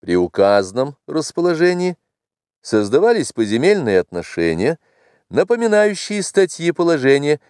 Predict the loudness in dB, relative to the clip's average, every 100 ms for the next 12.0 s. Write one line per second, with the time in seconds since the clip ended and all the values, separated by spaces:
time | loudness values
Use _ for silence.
0 | _ -2 0 0 0 2 2 0 -6 -2
1 | -2 0 2 2 6 4 4 _ _ -8
2 | -6 -6 -2 0 0 -2 2 2 2 -2
3 | -8 0 0 0 -2 0 2 0 2 2
4 | 2 _ _ 0 0 2 0 0 0 2
5 | 2 4 2 2 -6 -6 -12 -12 -4 -2
6 | -2 -6 _ _ _ _ _ _ _ _
7 | _ -4 -4 -4 0 0 0 0 -2 _
8 | _ -4 -4 -4 -4 0 2 2 -2 0
9 | -2 0 -2 0 0 0 -8 _ _ _
10 | -2 2 2 0 2 4 4 0 -10 -12
11 | -10 -6 -4 -4 -2 -2 -2 -4 0 0